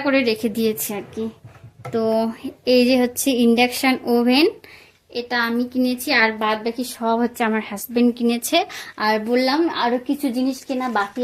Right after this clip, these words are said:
আছে এখনো, ওগুলো তোমাদেরকে বললামই কী কী জিনিস কেনা বাকি আছে। তো যাই হোক বন্ধুরা, এই যে হচ্ছে আমার রান্নাঘর, নতুন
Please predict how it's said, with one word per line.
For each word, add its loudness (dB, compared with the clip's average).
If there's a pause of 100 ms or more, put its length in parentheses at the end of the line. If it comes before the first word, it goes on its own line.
আছে -6 (120)
এখনো, 0 (560)
ওগুলো -2 (340)
তোমাদেরকে -2 (120)
বললামই 2
কী -4
কী -8
জিনিস -8
কেনা -10 (100)
বাকি -8 (120)
আছে। -12 (520)
তো -12 (260)
যাই -2
হোক -10 (120)
বন্ধুরা, -4 (2000)
এই -8
যে -8
হচ্ছে -14 (160)
আমার -2 (160)
রান্নাঘর, 0 (160)
নতুন -10